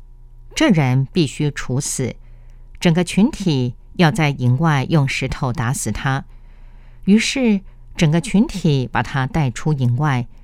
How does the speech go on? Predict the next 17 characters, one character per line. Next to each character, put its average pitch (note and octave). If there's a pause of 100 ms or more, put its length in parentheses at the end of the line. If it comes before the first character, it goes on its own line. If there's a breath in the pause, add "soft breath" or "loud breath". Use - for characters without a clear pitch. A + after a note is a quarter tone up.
(100)
用 C#4+
石 C3+
头 B2+
打 A#2+
死 -
他， C3 (720 soft breath)
照 E3
耶 E3
和 C#3
华 C3 (100)
吩 D3
咐 D3
摩 B2
西 -
的 C3+
那 C3+
样。 B2